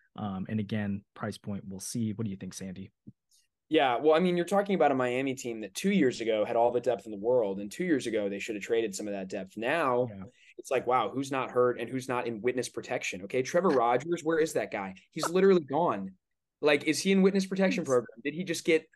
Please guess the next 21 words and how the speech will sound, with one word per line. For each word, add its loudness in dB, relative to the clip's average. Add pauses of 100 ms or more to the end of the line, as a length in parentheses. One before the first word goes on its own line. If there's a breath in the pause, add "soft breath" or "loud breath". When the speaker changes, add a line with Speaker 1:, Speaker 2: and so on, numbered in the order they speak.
(140)
Speaker 2:
disappeared 2
overnight? 2
Because 0
I 2
haven't -2
Speaker 1:
<laughs> -6
Speaker 2:
heard 2
about 4
him -4
in 0
a 0
year. 0 (300 loud breath)
Sixto 2
Sanchez 2
reappeared 2
this -4
year, -2 (380)
like, 4
which 2
Speaker 1:
Yeah. 2
Speaker 2:
kinda, -2